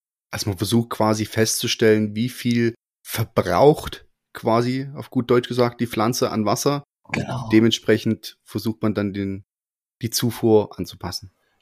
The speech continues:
Speaker 2: Genau.
Speaker 1: Macht eigentlich Sinn, ne? Wie mit, mit dem Tanken, ne? Wenn die Karre halt frisst, dann musst du halt mehr nachkippen.
Speaker 2: Exakt, exakt.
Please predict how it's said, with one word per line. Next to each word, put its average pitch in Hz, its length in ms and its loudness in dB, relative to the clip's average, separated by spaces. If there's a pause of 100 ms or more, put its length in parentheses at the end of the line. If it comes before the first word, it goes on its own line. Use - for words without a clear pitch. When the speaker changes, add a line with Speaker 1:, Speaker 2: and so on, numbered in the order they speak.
(280)
Speaker 2:
Genau. 104 420 4
Speaker 1:
Macht 104 200 0
eigentlich 98 220 -6
Sinn, 92 240 -6
ne? 90 240 -8 (320)
Wie 123 80 2
mit, 127 200 6
mit 113 400 2
dem 110 100 -2
Tanken, 127 380 2
ne? 113 200 0
Wenn 107 120 -4
die 110 100 -8
Karre 107 320 -6
halt 107 180 -10
frisst, - 420 -6 (280)
dann 110 140 0
musst 123 200 0
du 120 40 2
halt 113 160 0
mehr 123 180 0
nachkippen. 92 580 -6 (540)
Speaker 2:
Exakt, 202 680 4
exakt. 185 480 6